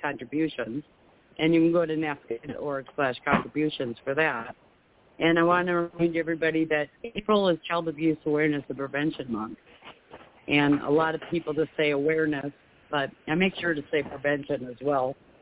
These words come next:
And there's a lot of tools on the nafca website for prevention, um, intervention, and, um, awareness. And, uh, it's a really good, uh, site to go on, and I've been referring it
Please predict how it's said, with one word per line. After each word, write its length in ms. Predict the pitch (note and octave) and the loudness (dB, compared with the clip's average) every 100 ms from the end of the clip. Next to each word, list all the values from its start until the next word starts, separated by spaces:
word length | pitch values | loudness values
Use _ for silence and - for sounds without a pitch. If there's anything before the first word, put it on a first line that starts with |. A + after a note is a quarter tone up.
| _ - | _ -2
And 100 | F3 | 4
there's 140 | G3 G3 | 4 4
a 40 | |
lot 240 | G3 F#3 | 4 2
of 100 | E3+ | 0
tools 280 | - F3+ F3 | -2 2 4
on 120 | E3 D3 | 2 0
the 60 | |
nafca 360 | D3 C#3+ - - | -2 -4 -6 -2
website 580 | C#3+ C#3 - C3 B2+ - _ _ _ _ _ _ | -2 -2 -2 -2 -2 -6 _ _ _ _ _ _
for 160 | F3+ F#3 | 2 2
prevention, 720 | - D#3 D3 B2 - - C3+ - _ - - _ _ _ _ _ - | 2 -2 0 -2 -6 -10 -12 -16 _ -16 -16 _ _ _ _ _ -4
um, 280 | C#3 C#3 C#3+ | 0 0 0
intervention, 840 | E3 D#3 D3 C#3+ C3 B2 C3+ C#3 - _ | 0 0 2 0 -2 -6 -6 -8 -10 _
and, 280 | B2+ B2+ A#2 - | -6 -4 -4 -6
um, 280 | B2 A#2+ A2 | -6 -6 -6
awareness. 460 | B2+ D3 E3 A2 F#2 _ _ _ _ _ _ _ _ _ C3 | -2 2 2 -2 -12 _ _ _ _ _ _ _ _ _ -2
And, 320 | C#3 C3+ C3+ | 0 0 -2
uh, 280 | C3 B2 A#2 | -4 -6 -8
it's 140 | - D3 | -8 -2
a 40 | |
really 240 | C#3+ D#3 C#3+ | 4 4 4
good, 300 | C#3+ C3+ C3 | 2 0 -2
uh, 220 | A#2+ B2 A#2+ _ _ _ _ _ - | -4 -4 -10 _ _ _ _ _ -2
site 180 | E3+ D#3 | -2 -2
to 60 | D3+ | 0
go 220 | D3+ C#3+ | 2 4
on, 300 | D3 D3 D3 | 4 2 2
and 200 | C#3 C#3 | -2 -4
I've 120 | C3+ | -2
been 160 | C#3+ C3 | -2 -4
referring 460 | B2 D#3+ D3+ C#3+ | -4 0 2 2
it 140 | C#3 | -2